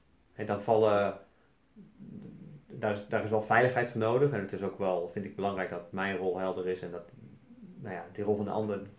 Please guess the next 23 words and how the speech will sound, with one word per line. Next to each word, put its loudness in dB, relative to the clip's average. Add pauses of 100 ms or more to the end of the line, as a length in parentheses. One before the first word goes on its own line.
(320)
ieder 0
geval -4
voor -4
mij, 6
helder 0
is. -2 (800)
Maar -2
dan 0
gebeurt 10
er 6
iets -4
magisch. -2 (380)
Want -4 (280)
we -10
komen 2
dan 4
samen 4
in 2
ergens -2
waar, -2 (560)
eh, -6 (240)
waar, -4 (580)
nou, -4